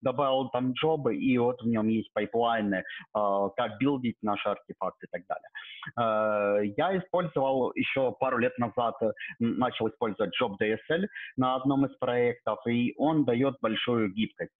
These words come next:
Э, но при этом придется,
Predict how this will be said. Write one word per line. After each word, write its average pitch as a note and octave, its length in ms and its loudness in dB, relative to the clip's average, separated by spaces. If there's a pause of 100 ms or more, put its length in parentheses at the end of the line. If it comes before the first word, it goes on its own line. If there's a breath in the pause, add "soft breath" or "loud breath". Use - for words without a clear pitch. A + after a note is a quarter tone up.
(140)
Э, G2 100 2 (380 loud breath)
но G2 1600 0
при B2 140 0
этом A#2 580 0 (260 loud breath)
придется, A#2 440 -2